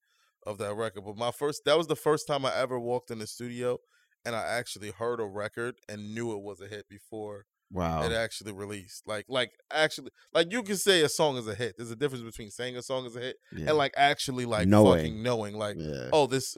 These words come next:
Speaker 1: 'cause when the song came in, it already had Kendrick, Drake, and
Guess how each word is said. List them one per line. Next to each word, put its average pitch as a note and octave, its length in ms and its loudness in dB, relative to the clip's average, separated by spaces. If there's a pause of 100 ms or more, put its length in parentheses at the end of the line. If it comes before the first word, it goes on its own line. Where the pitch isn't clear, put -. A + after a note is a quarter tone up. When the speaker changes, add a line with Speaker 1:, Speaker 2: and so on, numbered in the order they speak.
Speaker 1:
'cause B2+ 240 0
when B2+ 180 -2
the A#2 80 -4
song E3 280 2
came C3+ 240 -6
in, B2 140 -2
it - 20 -4
already A2+ 300 -4
had A2 240 -4 (320)
Kendrick, A#2+ 420 -6
Drake, A2+ 300 -4 (140)
and A#2 380 -6